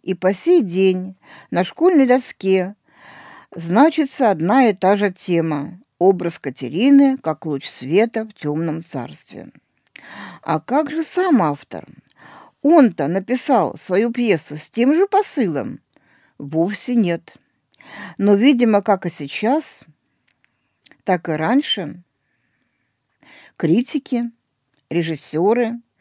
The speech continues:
сами вольны решать, как толковать то или иное произведение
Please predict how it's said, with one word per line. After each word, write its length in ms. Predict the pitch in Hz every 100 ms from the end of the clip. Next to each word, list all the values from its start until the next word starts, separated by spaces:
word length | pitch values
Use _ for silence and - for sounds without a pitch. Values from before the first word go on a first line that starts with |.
| _ - - -
сами 480 | - 247 370 294
вольны 380 | 190 185 185 185
решать, 600 | 180 175 - 160 120 - _ _ -
как 240 | 180 165
толковать 760 | 165 156 - 147 170 285 277 - _ _
то 260 | - 240 302
или 320 | - 160 165
иное 260 | 170 202 190
произведение 960 | 165 156 143 131 143 247 269 226 226